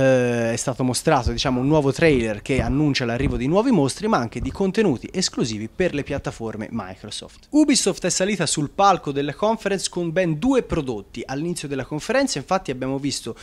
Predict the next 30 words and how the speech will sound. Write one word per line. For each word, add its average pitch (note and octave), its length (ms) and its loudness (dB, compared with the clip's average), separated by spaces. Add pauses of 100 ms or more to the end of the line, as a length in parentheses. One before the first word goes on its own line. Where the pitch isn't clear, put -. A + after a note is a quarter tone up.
(180)
una C#3 220 -4
sezione D3 540 -2
di B2 100 -8
gameplay G3 520 0
di D#3+ 200 -4
Assassin's E3+ 500 -2
Creed D#3+ 260 -4 (100)
Unity, C3+ 600 0 (280)
una D#3+ 120 2
missione F#3+ 320 0
giocata E3+ 440 -2
tutta E3 260 -6
in C#3+ 80 -2
cooperativa. A#2 640 -6 (260)
Il C#3+ 160 -6
gioco C#3+ 480 0
non D#3+ 560 2
rivoluziona, C3+ 760 -2
diciamo, A#2+ 420 -2
la A2+ 80 -6
parte B2+ 260 -2
legata A#2+ 380 -4
al B2 180 -8
combattimento, F#3 720 -2
e C3+ 60 0
questo C3 340 -2
è - 40 -4
forse, A#2 520 -4 (420)
eh, A2 260 -6
un A2+ 420 -4